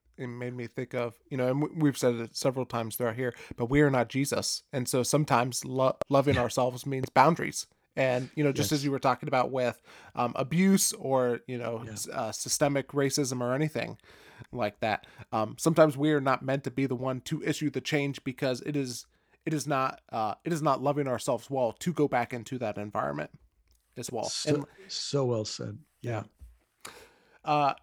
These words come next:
Speaker 1: I, I wanna touch on the how part of it as well. And you
Speaker 2: Yes.
Speaker 1: talk about a practice in there, and, uh, you mentioned it also in Faith After Doubt that I would love for you
Speaker 2: Yes.
Speaker 1: to talk about, and it's called,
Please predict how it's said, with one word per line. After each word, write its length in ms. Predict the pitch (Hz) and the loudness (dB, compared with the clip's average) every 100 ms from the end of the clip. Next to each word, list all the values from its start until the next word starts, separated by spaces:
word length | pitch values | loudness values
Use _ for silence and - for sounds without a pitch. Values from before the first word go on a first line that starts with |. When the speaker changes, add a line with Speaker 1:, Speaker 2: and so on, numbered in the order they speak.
| - | -2
Speaker 1:
I, 200 | 151 147 | 2 2
I 60 | 147 | 4
wanna 160 | 160 208 | 2 4
touch 220 | 214 208 | 6 8
on 80 | 190 | 8
the 80 | 143 | 6
how 240 | 156 151 | 6 6
part 460 | 165 139 120 - - _ _ | 6 4 0 -2 -12 _ _
of 140 | 160 151 | -2 0
it 100 | 143 | -2
as 100 | 127 | -2
well. 220 | 151 139 | 0 2
And 120 | 120 170 | 2 0
you 60 | |
Speaker 2:
Yes. 60 | 170 | 0
Speaker 1:
talk 240 | 185 196 | 2 4
about 220 | 208 160 143 | 4 4 2
a 20 | |
practice 440 | - 151 151 156 | 0 -2 -2 -6
in 100 | 131 | -8
there, 160 | 135 131 | -8 -6
and, 340 | 135 135 139 | -4 -4 -6
uh, 260 | 139 127 127 | -6 -6 -6
you 80 | 170 | -4
mentioned 340 | 165 220 247 156 | 0 2 2 -2
it 80 | - | 0
also 480 | 147 180 160 139 135 | 0 2 2 0 -2
in 280 | 139 131 127 | -6 -6 -6
Faith 240 | 147 147 | -4 -2
After 280 | 151 147 170 | -2 -2 -4
Doubt 320 | 147 123 - - | -2 -2 -4 -2
that 120 | 151 | 0
I 40 | |
would 140 | 139 139 | 0 -2
love 260 | 143 190 | -2 0
for 60 | 226 | 0
you 60 | 175 | -4
Speaker 2:
Yes. 80 | |
Speaker 1:
to 40 | 143 | -6
talk 280 | 151 139 - | -4 -4 -4
about, 280 | 131 123 - | -4 -4 -4
and 120 | 151 | -6
it's 160 | 156 - | -6 -8
called, 380 | - 160 160 | -4 0 0